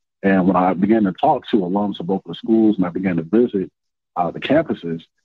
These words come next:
I just realized, man, you know, Morehouse, even though it's a great school, it, it's just not for me, because a lot of these kids, man, that go to these quote unquote black Ivy League schools,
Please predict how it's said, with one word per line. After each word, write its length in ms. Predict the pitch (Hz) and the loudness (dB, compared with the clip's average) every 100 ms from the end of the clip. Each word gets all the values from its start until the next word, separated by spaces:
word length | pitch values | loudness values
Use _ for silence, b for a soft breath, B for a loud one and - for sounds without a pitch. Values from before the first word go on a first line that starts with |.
| _ _ _ - | _ _ _ -4
I 60 | 127 | 0
just 160 | 110 | 2
realized, 580 | 101 156 131 104 101 101 | 2 2 0 -4 -6 -6
man, 240 | 98 98 117 | -8 -4 -2
you 80 | |
know, 120 | 104 87 | -2 -4
Morehouse, 440 | 117 123 110 104 - | -4 -2 -2 -2 -2
even 180 | 110 101 | -4 -2
though 140 | 95 | -4
it's 120 | 92 | -6
a 40 | - | -6
great 300 | 110 107 - | -2 -2 -4
school, 500 | - 196 135 85 - _ _ _ _ | 0 2 2 -2 -10 _ _ _ _
it, 160 | 113 110 | -2 2
it's 160 | 110 110 | 2 2
just 200 | 107 104 | 2 2
not 280 | 101 - | 0 -2
for 100 | 82 | -6
me, 360 | 85 139 123 80 | 0 2 2 -4
because 220 | 80 107 87 | -8 -8 -4
a 60 | |
lot 180 | 98 135 | -2 2
of 60 | 120 | 2
these 160 | 117 | 0
kids, 360 | - 123 110 104 | 2 2 4 0
man, 160 | 104 92 | 0 0
that 80 | |
go 140 | 85 107 | 0 2
to 80 | 107 | 4
these 220 | 107 98 - | 4 2 -2
quote 200 | - 104 | 0 2
unquote 340 | 98 117 85 | 2 0 0
black 240 | 90 107 - | 0 0 0
Ivy 260 | - 110 107 | -2 2 4
League 260 | 113 113 | 4 2
schools, 460 | - - 135 131 | 2 2 4 0